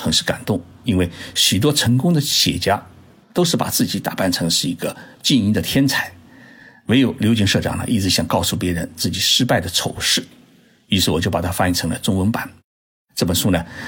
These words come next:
已经在中国大陆和台湾地区出版。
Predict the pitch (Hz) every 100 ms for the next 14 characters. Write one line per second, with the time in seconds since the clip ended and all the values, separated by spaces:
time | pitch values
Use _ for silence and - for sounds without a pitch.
0 | - 85 87 101 85 82 95 98 98 92
1 | 90 - - - - - - 92 104 113
2 | 120 - 120 - - -